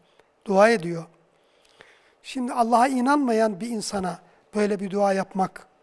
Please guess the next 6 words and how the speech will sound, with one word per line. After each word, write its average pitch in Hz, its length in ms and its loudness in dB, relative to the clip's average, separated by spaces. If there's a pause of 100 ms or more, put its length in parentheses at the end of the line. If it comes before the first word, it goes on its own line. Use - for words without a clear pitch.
(120)
doğru 190 220 0
olur 285 220 2
mu? 180 240 -6 (800)
Dolayısıyla 294 720 0 (560)
gayrimüslimlerle 262 1200 -2 (520)
bizim 214 380 -10